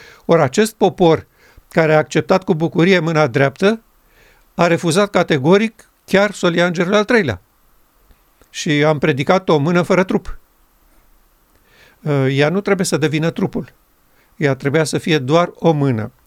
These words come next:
Și ea a fost înțeleasă în acest aspect doar, că trebuie să fim atenți la îmbrăcăminte, la alimentație, la somn, la odihnă,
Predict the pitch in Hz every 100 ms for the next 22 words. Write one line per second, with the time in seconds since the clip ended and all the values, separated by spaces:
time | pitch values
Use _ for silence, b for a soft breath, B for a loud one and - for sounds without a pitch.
0 | B B B - 165 139 208 269 262 247
1 | - 202 - 156 165 190 - 208 - 190
2 | 202 185 - 180 - 156 135 - - 139
3 | 120 113 120 120 _ b b b b b
4 | b _ - 196 170 165 160 160 175 185
5 | 170 160 147 143 147 139 - 135 127 123
6 | 127 131 127 139 151 220 - 185 160 156
7 | 156 151 139 127 135 135 214 - - 196
8 | 139 135 - 202 196 175 143 135 135 208
9 | 220 208